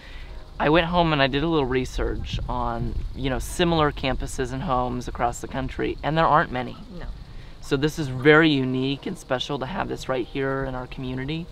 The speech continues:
Speaker 1: And, you know, you started on the board in two thousand four,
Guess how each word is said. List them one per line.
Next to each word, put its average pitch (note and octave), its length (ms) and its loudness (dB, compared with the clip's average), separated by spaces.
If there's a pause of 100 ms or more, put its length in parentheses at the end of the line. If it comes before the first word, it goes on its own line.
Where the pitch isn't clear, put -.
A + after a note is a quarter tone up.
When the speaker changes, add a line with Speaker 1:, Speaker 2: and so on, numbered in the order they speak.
(560)
Speaker 1:
And, C3+ 440 4
you C#3 160 0
know, C3 200 2 (280)
you F3 200 2
started C3 480 4
on C3+ 140 0
the C3+ 80 0
board C3+ 260 2
in C3+ 80 -2
two E3 160 2
thousand C3+ 440 6
four, C3 500 2